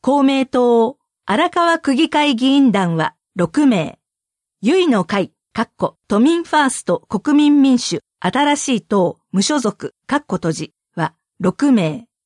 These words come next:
日本共産党、荒川区議会議員団は五名。立憲民主党、荒川区議団は二名。維新子育ての会は一名です。まず、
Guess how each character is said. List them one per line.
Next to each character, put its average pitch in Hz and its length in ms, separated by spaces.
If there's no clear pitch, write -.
日 214 120
本 381 260
共 247 200
産 233 280
党、 202 440
荒 311 280
川 330 260
区 277 160
議 277 180
会 285 260
議 226 100
員 269 240
団 180 240
は 156 200
五 240 180
名。 185 400
立 202 240
憲 359 280
民 285 200
主 - 160
党、 240 460
荒 269 260
川 330 300
区 277 160
議 269 160
団 214 240
は 160 180
二 233 160
名。 185 380
維 349 100
新 277 340
子 - 180
育 311 300
て 240 100
の 175 160
会 214 260
は 156 180
一 320 260
名 233 220
で 160 140
す。 - 240
ま 214 100
ず、 180 200